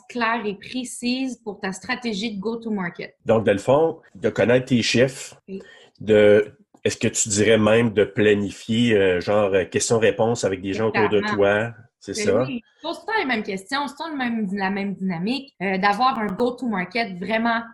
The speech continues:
Speaker 1: très clair. Une face, combien ça va coûter Hello Market ?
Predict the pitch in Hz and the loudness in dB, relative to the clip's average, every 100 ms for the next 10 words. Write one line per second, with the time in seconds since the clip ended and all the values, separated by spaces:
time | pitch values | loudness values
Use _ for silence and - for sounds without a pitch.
0 | _ - - 214 - 160 170 180 156 _ | _ -16 -8 -8 -8 -12 -8 -10 -12 _
1 | 180 185 - 208 - - 202 180 277 349 | -6 -6 -4 -6 -6 -4 -2 -2 -4 -2
2 | 311 302 - - 320 302 302 285 277 277 | -4 -4 -12 -8 -6 -4 -4 -4 -4 -4